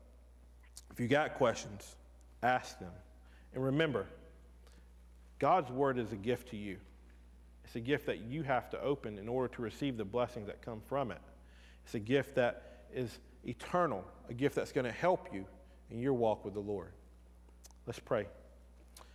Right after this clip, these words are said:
Father, we thank you for this time together. Thank you for your word.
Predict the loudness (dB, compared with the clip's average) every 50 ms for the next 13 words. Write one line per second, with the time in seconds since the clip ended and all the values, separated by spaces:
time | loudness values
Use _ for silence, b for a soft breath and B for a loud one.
0 | B B B 2 4 6 8 8 8 6 4 4 2 2 0 0 -4 -6 0 4
1 | 6 6 6 4 2 2 0 0 2 0 0 0 2 2 2 0 -2 -6 -10 -16
2 | -20 -20 b b b b b b b 0 2 2 2 2 0 0 2 4 6 6
3 | 6 8 8 8 8 8 6 4